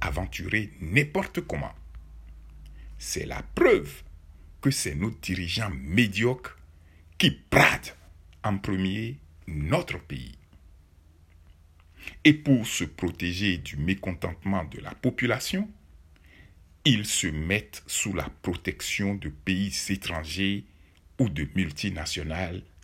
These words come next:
étrangères. Grâce à la vision L M A, nous devons extirper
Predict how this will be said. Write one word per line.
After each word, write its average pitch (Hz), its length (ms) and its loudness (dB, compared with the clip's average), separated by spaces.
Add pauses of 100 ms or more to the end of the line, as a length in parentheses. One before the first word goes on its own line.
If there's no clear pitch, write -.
(180)
étrangères. - 720 -2 (1300)
Grâce - 600 4 (100)
à 123 80 6
la - 100 -4
vision 90 440 -4
L 90 160 -2
M 87 100 -4
A, 76 220 -6 (720)
nous 98 160 2
devons 87 360 0 (220)
extirper - 880 2